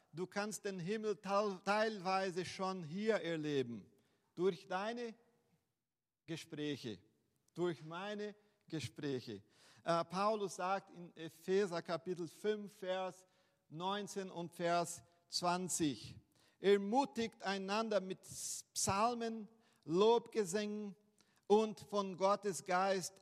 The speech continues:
eingegebenen Liedern. Singt und jubelt aus tiefstem Herzen zur Ehre des Herrn und dankt Gott dem Vater immer und für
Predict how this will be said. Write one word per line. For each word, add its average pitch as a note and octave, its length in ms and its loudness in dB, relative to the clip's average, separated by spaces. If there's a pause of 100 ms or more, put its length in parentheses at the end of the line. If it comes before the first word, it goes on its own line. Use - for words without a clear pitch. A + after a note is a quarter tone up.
eingegebenen F3+ 1040 -2
Liedern. F3 640 0 (160)
Singt A3+ 640 -2
und G3 320 -4
jubelt A#3+ 680 2
aus F#3 760 0
tiefstem A3+ 640 0
Herzen F#3 640 -2 (320)
zur F3 320 -2
Ehre G#3 560 4 (120)
des E3 280 -6
Herrn F3 400 0 (280)
und F#3+ 340 -2
dankt A#3 480 0
Gott G3 360 2
dem F#3 200 -8
Vater D3 580 -2 (140)
immer B3+ 520 0
und G3+ 200 -8
für F3+ 260 -2